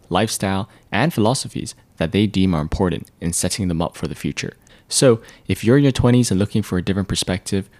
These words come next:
or just curious to see what knowledge your peers can share with you, feel free to tune in and enjoy these conversations. In today's episode,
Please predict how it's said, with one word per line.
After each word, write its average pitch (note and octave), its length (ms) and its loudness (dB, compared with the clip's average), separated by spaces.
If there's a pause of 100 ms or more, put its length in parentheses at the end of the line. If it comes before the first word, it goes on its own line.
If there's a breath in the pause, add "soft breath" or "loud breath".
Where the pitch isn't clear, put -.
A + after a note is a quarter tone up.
or C#3 400 4
just - 220 -2
curious D3 340 4
to - 100 -6
see - 180 0
what G2+ 140 0
knowledge G2+ 320 2
your F2+ 80 -2
peers F#2+ 300 -2
can F2 100 -6
share G#2+ 240 0
with D#2+ 140 -2
you, D#2+ 160 -6 (340 soft breath)
feel D3 220 2
free D3 180 2
to B2 60 2
tune A#2+ 320 2
in C3+ 260 2
and F2+ 140 -4
enjoy G2 340 0
these F#2 240 -2
conversations. F2 920 -6 (480)
In B2+ 80 4
today's G3 340 4
episode, - 480 -2